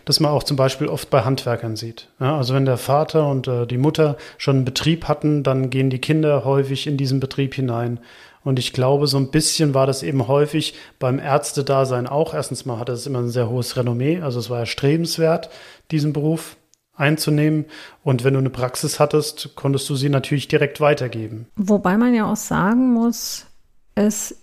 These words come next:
Speaker 2: ist ja auch als Beruf mit, sag ich mal, bestimmten Dingen verbunden. Weiß nicht, jetzt Nachtdienste, auch Verantwortung vielleicht.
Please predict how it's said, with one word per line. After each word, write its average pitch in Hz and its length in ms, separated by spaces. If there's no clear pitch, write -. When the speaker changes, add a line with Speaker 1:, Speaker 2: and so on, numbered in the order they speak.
Speaker 2:
ist 214 240
ja 233 160
auch 208 160
als 226 240
Beruf 214 540
mit, 202 420
sag 180 160
ich - 80
mal, 196 240
bestimmten 220 440
Dingen 214 240
verbunden. 208 600
Weiß 165 180
nicht, 175 120
jetzt 175 340
Nachtdienste, 185 1300
auch 139 300
Verantwortung 202 640
vielleicht. 185 280